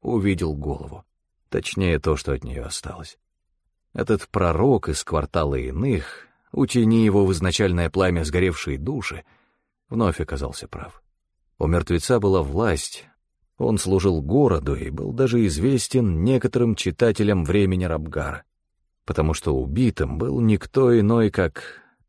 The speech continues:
старший инспектор Грей. В отдалении зазвучали тревожные свистки жандармов.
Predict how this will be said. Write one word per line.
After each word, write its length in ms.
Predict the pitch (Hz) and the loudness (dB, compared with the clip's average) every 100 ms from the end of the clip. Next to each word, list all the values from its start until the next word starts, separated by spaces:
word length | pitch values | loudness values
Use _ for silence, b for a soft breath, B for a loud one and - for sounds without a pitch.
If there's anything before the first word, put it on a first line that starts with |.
| _ - | _ -12
старший 560 | - - 104 92 - 90 | -4 2 4 4 2 2
инспектор 520 | 76 - 76 - 67 | 0 0 -2 -2 -6
Грей. 380 | 69 65 67 - _ _ _ _ _ _ _ - | -6 -6 -8 -14 _ _ _ _ _ _ _ -2
В 80 | |
отдалении 580 | 71 71 90 127 127 120 | 0 2 4 4 4 4
зазвучали 580 | 92 87 87 85 117 104 | 2 2 0 2 2 2
тревожные 640 | - 95 87 104 82 92 85 | 2 2 4 2 2 0 0
свистки 380 | 90 80 - | -2 -4 -4
жандармов. 720 | 85 82 80 76 71 67 - | -2 -2 -2 -2 -4 -8 -14